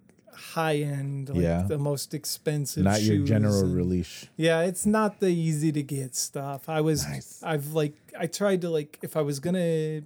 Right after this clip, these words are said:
Speaker 1: be doing it, I would hold on to, like, the stuff that I really liked. And unfortunately, it was all this
Speaker 2: <laughs>
Speaker 1: crap that's super high-end and hype. And yeah.
Speaker 2: Any size twelve in there?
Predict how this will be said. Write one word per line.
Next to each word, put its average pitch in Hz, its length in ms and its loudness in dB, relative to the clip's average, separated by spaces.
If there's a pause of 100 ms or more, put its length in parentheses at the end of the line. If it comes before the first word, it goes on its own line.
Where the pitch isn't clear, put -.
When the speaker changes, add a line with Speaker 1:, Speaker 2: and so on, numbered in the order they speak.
(120)
Speaker 1:
be 151 540 -6
doing 151 300 -2
it, 147 240 -6 (460)
I 160 60 -2
would 151 240 4
hold 185 340 -2
on 160 180 0
to, 151 80 0
like, 143 200 -4
the 147 120 -6
stuff - 340 -6
that 147 140 -4
I 139 40 -4
really 139 400 -2
liked. 143 520 -8 (360)
And 147 80 -2
unfortunately, 147 880 0
it 143 40 -6
was 139 200 -6
all 139 160 0
this 135 220 0
Speaker 2:
<laughs> 113 200 -2
Speaker 1:
crap 147 300 0
that's - 200 -4
super 151 440 -2
high-end 143 680 -2
and 143 140 -4
hype. 147 520 -2
And 135 240 -8 (960)
yeah. 147 120 2
Speaker 2:
Any 120 160 4
size 107 320 2
twelve 110 300 2
in 117 80 4
there? 117 260 2